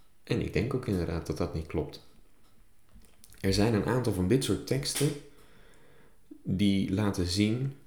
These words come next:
dat God uiteindelijk alle mensen redt. Ze allemaal levend maakt,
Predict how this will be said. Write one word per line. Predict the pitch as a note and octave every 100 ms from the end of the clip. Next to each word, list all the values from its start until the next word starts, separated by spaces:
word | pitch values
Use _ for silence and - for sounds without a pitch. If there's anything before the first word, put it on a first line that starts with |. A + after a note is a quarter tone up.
| -
dat | - C#3 F2+ F2 - - - - -
God | - - C3+ C3 -
uiteindelijk | F#2 - A2+ A#2 G2+ - -
alle | - B2 C#3+ A#2+
mensen | G#2+ G#2+ G#2 -
redt. | E2+ F2+ - - -
Ze | - - -
allemaal | B2 C3+ A#2 G2+ E2+
levend | F2+ G#2+ A2 G#2
maakt, | F#2 F2+ A2 -